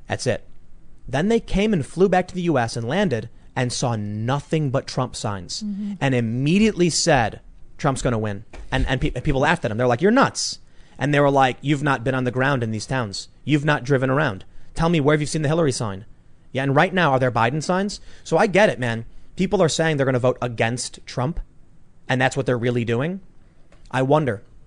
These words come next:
Speaker 1: how many, how many people are gonna vote, how many people will vote just simply because they hate Trump?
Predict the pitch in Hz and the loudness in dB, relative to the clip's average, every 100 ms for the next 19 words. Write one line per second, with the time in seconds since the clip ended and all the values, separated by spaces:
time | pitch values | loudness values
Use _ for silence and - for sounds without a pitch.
0 | - - - - - - - - - 151 | -20 -20 -16 -16 -16 -18 -18 -18 -6 -2
1 | 165 170 160 - 113 - 147 175 175 156 | 2 0 -2 -6 -10 -2 0 2 2 0
2 | 151 139 135 120 - 107 123 117 117 - | 0 2 2 0 -4 -4 2 2 0 -6
3 | - - - - 123 156 156 147 131 123 | -14 -18 -16 -8 0 0 2 2 4 2
4 | 110 135 113 - - 139 - 135 127 123 | 2 0 0 -6 -8 -6 -4 -2 -2 -2
5 | 107 92 - 123 98 | -2 -4 -8 -8 -8